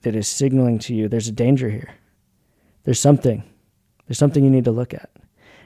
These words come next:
And so he says, "Therefore, it's indispensable for our health,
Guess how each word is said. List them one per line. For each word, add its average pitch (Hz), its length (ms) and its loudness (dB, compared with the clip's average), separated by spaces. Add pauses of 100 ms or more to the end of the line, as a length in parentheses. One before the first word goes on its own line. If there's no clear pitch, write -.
And 123 80 -8
so 131 60 0
he 120 40 2
says, 123 200 -2
"Therefore, 135 320 6
it's 117 120 -2
indispensable 135 640 0
for 117 220 -4
our 101 80 -4
health, 113 380 -8